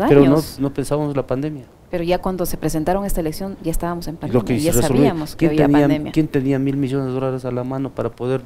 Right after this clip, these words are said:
Speaker 1: vacunar a los diecisiete millones de ecuatorianos? Había que gastar de emergencia, y eso, bueno,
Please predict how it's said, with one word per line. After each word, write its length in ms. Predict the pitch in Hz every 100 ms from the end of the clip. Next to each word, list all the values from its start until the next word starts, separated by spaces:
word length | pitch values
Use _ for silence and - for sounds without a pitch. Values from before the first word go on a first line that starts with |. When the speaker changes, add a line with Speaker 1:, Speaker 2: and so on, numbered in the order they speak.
| 110
Speaker 1:
vacunar 360 | 113 - 120 123
a 20 |
los 140 | 123 113
diecisiete 300 | 110 113 117
millones 280 | 117 117
de 60 | 117
ecuatorianos? 420 | 113 107 113 120 - - - - _ - - - _ -
Había 200 | 127 139
que 100 | 127
gastar 300 | 110 - 143
de 60 |
emergencia, 500 | 131 110 - 196 - -
y 100 | 120
eso, 180 | 139 107
bueno, 220 | 117